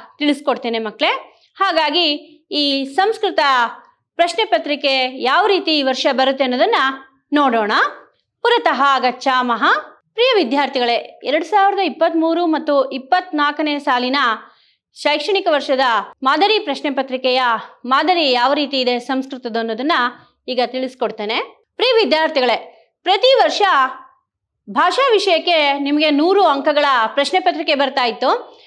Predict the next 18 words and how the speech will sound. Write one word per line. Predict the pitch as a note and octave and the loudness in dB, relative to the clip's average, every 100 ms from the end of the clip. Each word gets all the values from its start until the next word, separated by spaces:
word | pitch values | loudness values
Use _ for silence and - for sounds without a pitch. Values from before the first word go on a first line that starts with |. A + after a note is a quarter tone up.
| _ _ - | _ _ -2
ಹಾಗಾಗಿ | F4+ F4 D#4 F#4 D#4+ D4 | 0 0 2 0 2 2
ನೂರು | G4 A#4 | 4 4
ಅಂಕಗಳಿಗೂ | F#4+ F4+ E4 E4 E4 D#4 | 2 2 0 0 -2 -2
ಕೂಡ | E4 D#4 D4+ | 0 0 0
ನೀವು | D4+ D4 C4 | 2 2 2
ಉತ್ತರವನ್ನ | D4 F#4+ F#4+ D#4+ D4+ C4+ G#3+ - - _ A#3 | 0 0 2 2 0 0 -2 -4 -18 _ -2
ಬರಿತಾ | D4 D#4 C#4 | 0 2 0
ಇದ್ರಿ. | G#3+ A3+ D#4 - - - - G4 | 0 0 0 -2 -14 -18 -4 0
ಆದ್ರೆ | G#4 G4+ D#4 D#4+ - D4 | 2 2 2 0 -2 0
ಈ | A4 | 2
ವರ್ಷದಿಂದ | A#4+ F4+ F4 D4 C#4 C4+ | 2 0 -2 0 0 2
ಎರಡ್ | C#4+ F4+ | 0 2
ಸಾವಿರದ | G4+ F#4 E4+ D4+ | 2 4 2 -2
ಇಪ್ಪತ್ಮೂರು | - G4+ G#4 F#4 F#4 G4+ F#4 | 0 -2 0 0 2 2 2
ಹಾಗೂ | D#4 C#4 E4 C#4 | 2 2 0 -2
ಇಪ್ಪತ್ನಾಲ್ಕನೇ | - G4 G4+ F#4+ D#4+ D#4 D#4 D4 | 0 -2 0 0 0 0 -2 -4
ಇಸ್ವಿಯ | C#4 C#4+ C#4+ B3+ A3 - - _ _ _ | -4 -4 0 0 -2 -6 -20 _ _ _
ಈ | - | -4